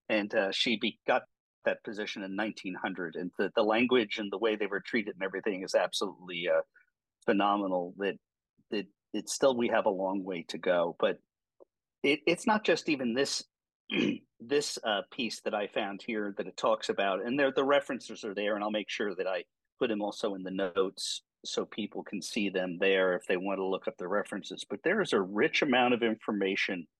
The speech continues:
about our past that I think that we're not tapping into like we should. And there's answers already in our past to problems we're dealing with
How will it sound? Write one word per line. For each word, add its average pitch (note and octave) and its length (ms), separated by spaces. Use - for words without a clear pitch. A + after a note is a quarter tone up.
about A2+ 380
our G#2 140
past G#2 600
that G2+ 120
I G2+ 120
think A#2 300
that G2+ 260
we're G2+ 420
not A2+ 300
tapping A2+ 480
into G#2 480
like F2+ 260
we G2 120
should. F2+ 480
And F#2+ 220
there's D#3 300
answers A2 720
already A#2+ 560
in G#2 80
our G2+ 160
past A2 540
to A#2+ 100
problems A#2+ 480
we're A2+ 100
dealing G#2 400
with G2 160